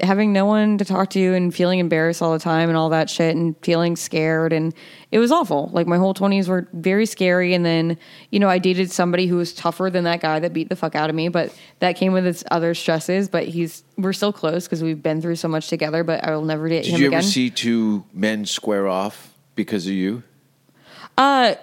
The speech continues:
Speaker 1: my, not the one that I sued, but the guy after that was so possessive of me. Like, he kinda was like, "She's like my," we had a cute little pit bull named Waffle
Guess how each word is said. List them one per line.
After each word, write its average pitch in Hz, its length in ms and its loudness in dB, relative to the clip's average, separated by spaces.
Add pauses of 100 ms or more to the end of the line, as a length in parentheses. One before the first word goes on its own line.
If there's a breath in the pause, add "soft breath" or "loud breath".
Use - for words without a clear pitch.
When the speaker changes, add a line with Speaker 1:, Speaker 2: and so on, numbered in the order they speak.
Speaker 1:
my, 190 800 2
not 214 320 2
the 226 100 2
one 202 220 2
that 175 340 0
I 170 160 0
sued, 208 540 0
but 180 120 2
the 185 80 -2
guy 180 180 4
after 190 340 2
that 170 340 2
was 175 260 0
so 185 340 2
possessive 185 720 0
of 170 220 0
me. 175 220 0
Like, 170 260 -2 (320 loud breath)
he 277 160 2
kinda 240 260 2
was 202 180 0
like, 170 240 0 (240 loud breath)
"She's 262 340 -2
like 311 220 -2
my," 202 340 2
we 190 120 0
had 240 80 4
a 208 40 2
cute - 340 -2
little 185 160 2
pit - 180 -2
bull 196 180 2
named 175 220 2
Waffle 214 440 0